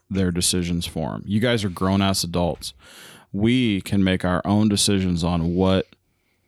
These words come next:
we should or shouldn't do. Everybody in this country, I'm, I'm, I know I'm going out on a limb here, understands the difference between right and wrong.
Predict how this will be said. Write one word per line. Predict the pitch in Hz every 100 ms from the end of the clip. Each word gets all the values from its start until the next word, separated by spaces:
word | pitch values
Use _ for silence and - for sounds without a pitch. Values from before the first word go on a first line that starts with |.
| _ _ -
we | 101 101 95
should | - 101
or | 92
shouldn't | 90 92 87 67
do. | 87 67 - - - - _ _ _ _ -
Everybody | 117 123 143 127 131 131 127
in | 117
this | 107
country, | - 123 117 - 69 90 - _ _ _ _
I'm, | - 98 101
I'm, | 90 101
I | 80 98
know | 110
I'm | 110
going | 113 120
out | 127 131
on |
a | 131
limb | 117
here, | 87 - _ _ _ _ _ _ _ _ _ _ _ _ _ -
understands | 117 120 120 - 117 113 101
the |
difference | 110 101 101
between | - 101 92
right | 90
and | 78 80
wrong. | 67 53